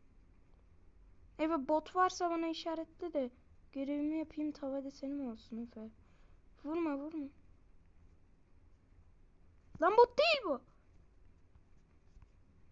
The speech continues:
Efe niye bitiriyorsun? Ben bitirecektim. Git. Dur be Efe,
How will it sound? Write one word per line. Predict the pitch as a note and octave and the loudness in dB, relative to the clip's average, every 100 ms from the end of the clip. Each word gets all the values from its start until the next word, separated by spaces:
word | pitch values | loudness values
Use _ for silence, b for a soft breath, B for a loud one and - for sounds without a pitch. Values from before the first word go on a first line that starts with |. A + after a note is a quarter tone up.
| - - - - - - - | -20 -20 -20 -20 -20 -20 -4
Efe | F4+ A#4+ B4+ | 2 8 8
niye | G#4+ C5 B4+ | 10 8 6
bitiriyorsun? | - G4+ F#4 D4+ B3 A#3+ - - - | 4 2 4 4 0 -4 -14 -14 -2
Ben | G#4+ C#5 | 0 2
bitirecektim. | C5 G#4+ G4 F4 - C4+ B3 - - - - - - - - - - - - - - - - - - - - - - - - - - - - - - - - - - - - - | 0 -2 -2 -4 -6 -10 -10 -12 -20 -20 -20 -20 -20 -20 -20 -20 -20 -20 -20 -20 -20 -20 -20 -20 -20 -20 -20 -20 -20 -20 -20 -20 -20 -20 -20 -20 -20 -20 -20 -20 -20 -20 -20 -6
Git. | F4+ F4+ - - - - - - - - - - - - - - - - - - - - - - - - - - | -6 -6 -20 -20 -20 -20 -20 -20 -20 -20 -20 -20 -20 -20 -20 -20 -20 -20 -20 -20 -20 -20 -20 -20 -20 -20 -10 -6
Dur | D#4 | -2
be | D#4 | 0
Efe, | D4+ D#4+ | 0 -2